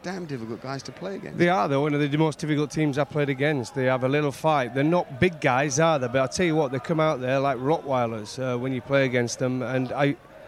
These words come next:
Speaker 2: I used to enjoy playing against them. Uh, they have that aggression. They've got some fun. Always find a fantastic cricketer. I think at this moment in time, they're searching for him, aren't they?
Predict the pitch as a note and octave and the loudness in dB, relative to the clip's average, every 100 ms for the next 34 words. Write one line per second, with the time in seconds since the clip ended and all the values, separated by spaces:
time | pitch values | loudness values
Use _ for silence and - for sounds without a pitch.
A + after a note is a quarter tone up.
0 | - B2+ C#3+ C3+ D3 C#3 B2 D#3+ D#3+ D3+ | -2 2 2 2 0 2 4 4 4 2
1 | D3 C3+ B2+ C3+ C3 - C3 B2 - - | 2 2 2 0 0 0 0 -2 -12 -12
2 | C3 B2+ A#2+ C3+ D#3 C#3 C#3 C3 A2 C3+ | -2 0 2 4 4 2 2 0 0 0
3 | C3+ - C3 A#2+ - - C#3+ C3+ C#3 - | 2 0 0 -2 -10 -8 -4 -2 -2 -4
4 | C3 D3 D#3+ A3 G#3+ - F#3 F3+ F3 C3+ | 0 2 2 2 -2 0 2 2 2 0
5 | B2 C#3+ C3+ D#3+ C#3+ - A#2+ D3+ C#3+ B2 | -4 -4 -2 0 -2 -4 -8 -4 -2 -2
6 | B2+ E3 D3 F#3+ F#3 E3 F3+ E3+ E3 D3 | -2 -2 -2 -2 0 -2 2 2 0 -4
7 | B2+ D#3+ C#3+ C#3 - F3 E3 - C3+ - | 0 2 2 0 0 0 0 -2 -8 -6
8 | C3+ B2 C3 B2+ A#2+ | -4 0 0 0 -4